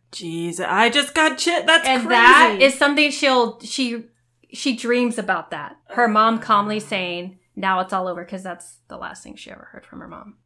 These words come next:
Speaker 1: Jesus.
Speaker 2: So she hears, this is the craziest shit ever. I'm just gonna, blinding light, explosion. She hears all this loud roaring, and they begin to nosedive.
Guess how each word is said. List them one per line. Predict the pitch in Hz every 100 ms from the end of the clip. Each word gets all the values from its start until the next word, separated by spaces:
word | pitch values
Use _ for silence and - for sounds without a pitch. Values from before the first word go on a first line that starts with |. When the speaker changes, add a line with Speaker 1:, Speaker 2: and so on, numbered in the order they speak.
| _
Speaker 1:
Jesus. | 185 170 151 143 - _ _ _
Speaker 2:
So | 254 254
she | 254 262
hears, | 233 269 294 294 294 - - -
this | 220 220
is | 196
the | 175
craziest | - 175 156 165 156 - - _ _
shit | _ - - -
ever. | - 196 - 208 _ -
I'm | 180
just | 175 -
gonna, | - - 196 _ _
blinding | 233 233 262 277 262
light, | 208 196 196 - 233
explosion. | 226 - 208 196 190 165 156 190
She | - 240
hears | 233 233 214 -
all | 226 233 254
this | 254
loud | 214 196 185 226 233
roaring, | 214 190 185 175 170 180 -
and | 190
they | 196
begin | 190 190 180
to | 185
nosedive. | 185 160 160 - - -